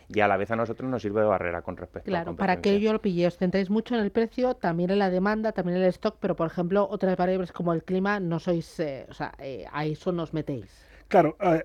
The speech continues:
Speaker 3: se tiene en cuenta un, eh, el clima como una de las variables importantes,
Speaker 2: Ujú.
Speaker 3: pero lógicamente es un, es un tema que es,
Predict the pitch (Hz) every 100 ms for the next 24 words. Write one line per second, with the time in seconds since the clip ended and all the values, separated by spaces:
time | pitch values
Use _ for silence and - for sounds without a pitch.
0 | - - 175 214 254 220 214 196 - 185
1 | 196 196 165 143 139 156 - 190 196 190
2 | 151 160 185 180 156 156 175 165 151 139
3 | 151 143 208 - - 196 185 170 180 185
4 | 180 170 196 202 185 - 202 185 180 190
5 | 196 196 180 175 -